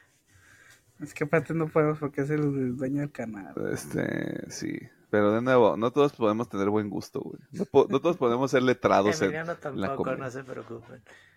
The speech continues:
Speaker 2: Nunca he sido, güey. Nunca he sido, papito.
Speaker 3: <laughs> Entonces no alegues.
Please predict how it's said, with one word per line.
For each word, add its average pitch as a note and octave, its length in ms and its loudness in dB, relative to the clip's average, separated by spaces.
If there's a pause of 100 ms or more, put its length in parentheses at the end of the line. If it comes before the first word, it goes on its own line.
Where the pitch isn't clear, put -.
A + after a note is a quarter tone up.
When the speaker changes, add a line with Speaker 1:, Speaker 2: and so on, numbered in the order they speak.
(400)
Speaker 2:
Nunca B2+ 300 0
he C3+ 40 6
sido, C#3 320 4
güey. G#2+ 480 4 (1000)
Nunca B2+ 240 -4
he - 20 -4
sido, C#3 260 2
papito. A2 680 0
Speaker 3:
<laughs> G2+ 80 0
Entonces F2+ 200 -2
no C3 80 -6
alegues. B2+ 640 -8